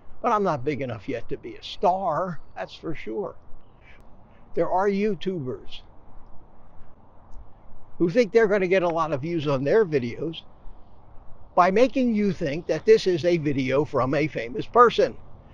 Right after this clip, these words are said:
And it's done all the time with Jordan Peterson and Ken Berry and Anthony Chafee.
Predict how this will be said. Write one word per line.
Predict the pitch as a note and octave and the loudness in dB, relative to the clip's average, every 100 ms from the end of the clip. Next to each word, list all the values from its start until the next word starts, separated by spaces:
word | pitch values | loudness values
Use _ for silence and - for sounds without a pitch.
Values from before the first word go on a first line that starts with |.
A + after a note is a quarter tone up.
| - | -6
And | F3 F3+ | -2 0
it's | E3 - | 0 -2
done | C3+ B2 D3+ C#3 C3 | -6 4 6 6 2
all | C3 B2 A2+ | 0 0 -2
the | A#2 | -4
time | - C3 G#2+ F2+ - - - | 0 0 -2 -8 -12 -10 2
with | A3 D3+ | 4 6
Jordan | F#3+ F#3 E3 C3+ C3 | 6 8 6 0 -2
Peterson | D3+ C3 - - - - - - G#3 | -2 -2 -6 -10 -12 -18 -14 -4 0
and | G3+ E3 | 0 0
Ken | - D#3 C#3+ B2+ | 0 0 2 -2
Berry | B2+ B2 G2 G2+ - - - | -2 -2 -4 -10 -10 -10 -6
and | G3 G#3 G3+ E3 | -2 0 0 0
Anthony | E3+ E3 D3+ C#3 B2+ | -2 -4 -4 -4 -2
Chafee. | - B2 B2 - | -2 -4 -6 -12